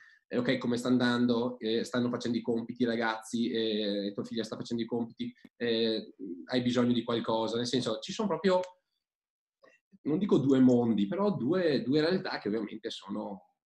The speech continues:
sono, sono, sono un po' in conflitto. Avete già pensato un po' come andare incontro eventualmente anche al mondo, al mondo della scuola?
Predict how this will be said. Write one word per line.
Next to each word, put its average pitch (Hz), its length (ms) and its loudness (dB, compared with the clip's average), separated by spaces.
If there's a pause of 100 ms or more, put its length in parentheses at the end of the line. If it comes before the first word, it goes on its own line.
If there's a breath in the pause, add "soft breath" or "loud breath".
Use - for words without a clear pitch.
sono, 98 300 -14
sono, 98 260 -10
sono 98 280 -4
un 95 160 -4
po' 98 120 -8
in 98 100 0
conflitto. 90 800 -8
Avete 139 320 -6
già 170 200 -2
pensato 190 500 -4
un 165 120 -4
po' 139 200 -2
come 117 200 -4
andare 104 280 -6
incontro 120 800 -2
eventualmente 113 1300 0
anche 104 320 -10
al 101 80 -6
mondo, 98 640 -2
al 95 120 -18
mondo 104 260 -4
della 101 160 -6
scuola? 135 440 -4